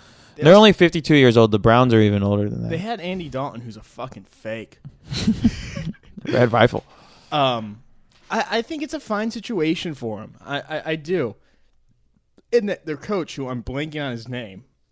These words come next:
Speaker 2: Um,
Speaker 1: Taylor.
Speaker 2: Taylor, yeah,
Speaker 1: Zach
Speaker 2: Zach
Speaker 1: Taylor?
Speaker 2: Taylor.
Speaker 1: Zach Taylor. Kind of a good coach, I think.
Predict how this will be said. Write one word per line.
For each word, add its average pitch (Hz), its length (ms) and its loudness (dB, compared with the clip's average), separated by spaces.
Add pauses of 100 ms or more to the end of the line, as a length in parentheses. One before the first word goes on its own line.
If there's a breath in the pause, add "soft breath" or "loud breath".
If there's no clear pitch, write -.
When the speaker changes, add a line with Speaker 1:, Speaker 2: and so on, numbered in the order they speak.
(800)
Speaker 2:
Um, 117 140 -4
Speaker 1:
Taylor. 110 360 -4
Speaker 2:
Taylor, 113 400 -2
yeah, 120 140 0
Speaker 1:
Zach 143 160 0
Speaker 2:
Zach 120 200 4
Speaker 1:
Taylor? 180 120 -8
Speaker 2:
Taylor. 113 260 0
Speaker 1:
Zach 143 200 -8
Taylor. 135 380 -8 (920)
Kind 254 240 -6
of 359 80 -10
a 330 40 -8
good 302 220 -12
coach, 294 260 -10
I 165 80 -10
think. - 400 -20